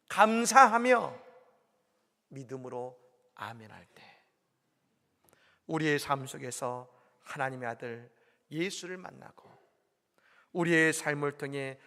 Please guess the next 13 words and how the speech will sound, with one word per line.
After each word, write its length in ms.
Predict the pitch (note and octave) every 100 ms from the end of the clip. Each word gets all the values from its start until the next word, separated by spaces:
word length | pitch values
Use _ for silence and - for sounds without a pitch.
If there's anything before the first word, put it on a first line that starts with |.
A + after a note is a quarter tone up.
| _
예수를 500 | F3 A3+ - A3+ A#3
통해 440 | A#3 A3 A#3 F3+ - _ _ _
우리의 320 | F3 F#3 F3
삶이 440 | D#3 D#3+ D#3+ E3 E3
위대한 420 | G3 A3+ C#4+ D4
일이 120 | C4 A#3+
이루어지는 680 | A3 G#3+ G3+ F#3 G3 G3 - _ _
아름다운 600 | C3+ C#3+ C#3+ C#3 C3+ C3+
열매를 540 | B2+ B2+ C3 B2+ B2+ - _ -
맺게 360 | D#3+ D#3+ A3
될 200 | G#3+ G3
줄로 340 | - F3 F3+ F#3
믿습니다. 1080 | E3 - - F#3+ D3 D3+ - - - -